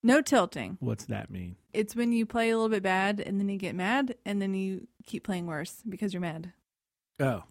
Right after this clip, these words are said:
Speaker 2: that, people do that on purpose?
Speaker 1: No.
Speaker 2: Oh.
Speaker 1: Just happens.
Speaker 2: Okay. Then people say, like, "I'm so tilted."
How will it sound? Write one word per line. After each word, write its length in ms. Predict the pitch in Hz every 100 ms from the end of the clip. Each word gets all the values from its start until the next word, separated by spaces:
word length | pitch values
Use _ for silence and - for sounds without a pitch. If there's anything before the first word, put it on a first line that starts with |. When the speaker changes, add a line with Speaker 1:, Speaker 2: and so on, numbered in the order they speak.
| _ -
Speaker 2:
that, 240 | 139 143
people 180 | 160 151
do 140 | 151
that 120 | 151 127
on 80 |
purpose? 380 | 117 151 175 - - _ _ -
Speaker 1:
No. 300 | 262 226 254 -
Speaker 2:
Oh. 220 | 127 101 - _
Speaker 1:
Just 160 | 269 233
happens. 380 | 170 175 180 143
Speaker 2:
Okay. 320 | 139 - 95 - _ _ _ _ -
Then 100 | 127
people 180 | 117 131
say, 100 | 117
like, 160 | 120 123
"I'm 220 | 143 151
so 200 | 135 160
tilted." 580 | 131 151 156 156 185 147